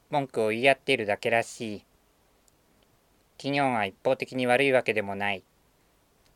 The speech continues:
そんな悟りを近頃陽気はようやく持ち始めていた。扉を一つ抜けると、急に照明が遠く、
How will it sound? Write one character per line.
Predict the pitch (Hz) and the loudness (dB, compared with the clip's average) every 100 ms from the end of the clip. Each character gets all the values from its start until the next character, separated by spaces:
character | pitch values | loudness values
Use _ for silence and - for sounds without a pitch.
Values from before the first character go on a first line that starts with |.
| _ | _
そ | - 127 | -10 -6
ん | 127 | -4
な | 113 | -4
悟 | 120 131 120 | -4 0 0
り | 113 | 0
を | 95 - _ _ _ _ | -2 -6 _ _ _ _
近 | - - 143 | -10 -4 0
頃 | 117 107 | 0 0
陽 | 123 | 0
気 | 120 107 | -2 -4
は | 101 95 _ _ _ _ _ _ | -6 -6 _ _ _ _ _ _
よ | 123 | 2
う | 131 | 4
や | 127 | 4
く | 131 131 113 | 0 -2 -2
持 | 107 | -6
ち | - | -2
始 | 131 139 | 0 0
め | 127 | -4
て | 104 | -6
い | 95 | -8
た。 | - 92 - _ _ _ _ _ _ _ _ _ _ _ _ _ _ _ _ _ _ _ _ _ _ _ _ _ _ _ _ _ _ _ _ _ _ _ _ _ _ _ _ _ - | -10 -10 -10 _ _ _ _ _ _ _ _ _ _ _ _ _ _ _ _ _ _ _ _ _ _ _ _ _ _ _ _ _ _ _ _ _ _ _ _ _ _ _ _ _ -4
扉 | 135 147 151 | 2 6 6
を | 147 | 4
一 | - 147 | 0 -4
つ | 135 | -2
抜 | 110 | -4
け | - 110 | 0 -2
る | |
と、 | - 98 92 _ _ _ - | 0 -2 -4 _ _ _ -14
急 | - 123 | -4 -4
に | 117 113 123 _ _ | -2 -6 -8 _ _
照 | - 123 127 | -6 -2 0
明 | 131 | 0
が | 127 | 0
遠 | 120 110 | 0 -2
く、 | 107 | -2